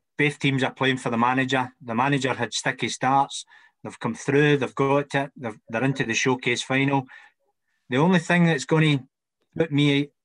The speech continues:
Saint Johnstone have been there, seen it and done it. And, and sometimes, guys, and when yous were there with Talbot, you've been there, you've seen it and done it. Okay, a couple of times he didn't, but sometimes been over the course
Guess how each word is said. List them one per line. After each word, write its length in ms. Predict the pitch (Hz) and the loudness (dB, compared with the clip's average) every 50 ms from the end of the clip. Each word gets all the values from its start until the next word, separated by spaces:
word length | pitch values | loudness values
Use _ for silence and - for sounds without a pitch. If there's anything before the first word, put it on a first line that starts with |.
| _ - | _ -14
Saint 280 | - - - 131 123 120 | -12 -6 -4 -4 -2 0
Johnstone 340 | 143 151 160 151 - 147 139 | 2 2 2 2 2 2 2
have 180 | 131 110 110 | 2 0 -2
been 220 | 110 131 139 147 143 | 0 2 4 4 4
there, 180 | 143 143 135 | 4 2 0
seen 260 | 131 - - 135 135 131 | -2 0 0 2 2 2
it 120 | 131 120 | 0 0
and 100 | 117 113 113 | -4 -2 -2
done 160 | 120 127 135 | 0 0 0
it. 160 | 135 135 - _ _ _ _ _ _ _ _ _ _ _ _ _ _ - | -2 -2 -8 _ _ _ _ _ _ _ _ _ _ _ _ _ _ -4
And, 240 | - 123 120 120 117 - | -2 -2 -2 -2 -4 -4
and 220 | - 120 117 113 - - - - - - | -2 -2 -2 -2 -4 -10 -20 -20 -18 -10
sometimes, 760 | - - - 165 160 151 - 165 151 151 143 135 - - - _ _ _ _ _ _ _ _ _ _ - 139 | -4 0 2 2 2 2 2 2 4 4 4 2 0 -2 -10 _ _ _ _ _ _ _ _ _ _ -14 -8
guys, 500 | 117 131 131 139 139 143 139 131 131 - - _ _ _ _ _ _ _ _ _ _ _ - | -4 -2 0 2 2 2 0 0 -4 -8 -12 _ _ _ _ _ _ _ _ _ _ _ -6
and 140 | 117 120 127 131 - 120 104 | -6 -6 -6 -6 -10 -12 -6
when 160 | 107 120 123 120 | -6 -4 0 2
yous 220 | 135 147 147 131 | 2 2 2 2
were 80 | 139 131 | 0 0
there 220 | 127 135 135 139 | 0 2 2 2
with 160 | 127 123 - - | 0 -2 -4 -2
Talbot, 540 | - 123 127 131 135 135 131 139 139 - - | 0 0 2 2 2 2 0 0 -2 -2 -6
you've 260 | - 120 107 - - | -10 -10 -10 -10 -4
been 240 | 110 135 143 139 143 | 0 0 2 4 4
there, 160 | 135 135 135 | 2 2 2
you've 200 | 135 127 117 107 | 0 0 -2 -2
seen 200 | - - 143 139 | -2 -2 0 0
it 120 | 135 131 120 | 0 -2 -2
and 160 | 117 107 - | -8 -8 -4
done 160 | - 127 127 139 | -4 -2 0 0
it. 80 | 135 - - | -2 -4 -6
Okay, 340 | 123 127 - - 127 135 147 | -8 -8 -4 -2 0 0 0
a 60 | 147 | -2
couple 240 | - - 147 143 139 | -4 -8 -8 -6 -6
of 100 | 139 - | -8 -4
times 240 | - 135 139 135 | -2 0 0 0
he 100 | 131 127 | -2 -4
didn't, 460 | 127 - 120 123 139 139 139 131 113 - | -2 -2 -2 0 0 -2 -2 -2 -4 -2
but 240 | - 127 139 151 _ _ _ - - - _ _ - | -2 -2 -2 -2 _ _ _ -20 -20 -20 _ _ -12
sometimes 540 | - - 143 147 131 - 151 147 147 135 123 | -4 -2 0 0 0 0 0 0 0 0 0
been 200 | 123 135 131 139 | 0 0 2 4
over 220 | 143 143 143 147 | 2 2 2 0
the 100 | 135 135 | -2 -2
course 540 | 135 - 147 147 151 156 - - - - | 0 2 2 2 2 2 -2 -6 -10 -12